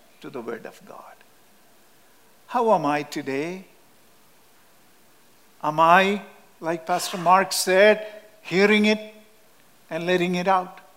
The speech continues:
with the other ear? Or am I obedient to the word of God? Am I obeying the Lord's commandment about baptism?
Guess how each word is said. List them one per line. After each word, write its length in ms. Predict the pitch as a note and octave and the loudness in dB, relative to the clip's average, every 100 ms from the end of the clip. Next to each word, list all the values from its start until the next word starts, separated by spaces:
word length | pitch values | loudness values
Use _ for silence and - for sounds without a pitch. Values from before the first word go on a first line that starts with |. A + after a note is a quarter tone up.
| _ _ _ | _ _ _
with 120 | E3+ | -12
the 140 | D#3+ E3+ | -8 -6
other 200 | E3+ F3+ | -6 -8
ear? 300 | F3 G3+ A3+ _ _ _ _ _ _ _ _ - - | -10 -14 -18 _ _ _ _ _ _ _ _ -20 -4
Or 220 | E3+ E3 | 0 0
am 140 | D#3 | 0
I 360 | D#3+ D3 C3 A#2+ - _ _ _ _ D3+ | 0 0 -4 -12 -20 _ _ _ _ -10
obedient 680 | C#3 D3+ D3 A#2+ F#2 F2 - _ _ | -8 -8 -10 -12 -18 -20 -20 _ _
to 80 | - | -20
the 120 | B2+ | -18
word 200 | G2+ G2 | -16 -16
of 140 | D2 - | -20 -20
God? 140 | - - _ _ _ _ _ _ - - - - _ _ _ - - _ _ _ _ _ _ _ _ _ - | -20 -20 _ _ _ _ _ _ -20 -20 -20 -20 _ _ _ -20 -20 _ _ _ _ _ _ _ _ _ -18
Am 140 | E3+ | -6
I 140 | A3 A3+ | -2 0
obeying 600 | G3+ A3 E4+ F4+ D#3+ - - _ _ _ _ _ | 4 4 4 0 -4 -12 -20 _ _ _ _ _
the 80 | G3 | -2
Lord's 320 | F#3+ G#3+ G#3+ | 4 4 4
commandment 760 | - G#3 F#3+ G3+ F#3 D#3+ C#3 A2 - _ _ _ _ _ _ _ _ _ F#3+ | -2 0 2 2 0 -6 -10 -14 -20 _ _ _ _ _ _ _ _ _ -4
about 300 | E3+ F3 F3 | -2 0 2
baptism? 560 | F#3 - B3 - D3 | 2 0 -8 -6 -6